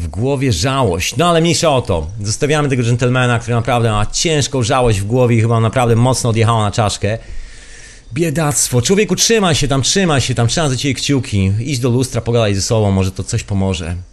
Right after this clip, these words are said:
Powinieneś jakiś dialog może wewnętrzny zrobić. No mniejsza o to.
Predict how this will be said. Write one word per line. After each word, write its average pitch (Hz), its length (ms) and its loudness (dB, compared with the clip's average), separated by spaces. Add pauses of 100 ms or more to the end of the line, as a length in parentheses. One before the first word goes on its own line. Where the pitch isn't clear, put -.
(300)
Powinieneś 117 340 -4
jakiś - 160 -10
dialog 82 340 -2
może 80 140 -2
wewnętrzny 98 380 -6
zrobić. - 380 -8 (600)
No 160 100 2
mniejsza 170 320 2
o 135 120 0
to. 95 240 -4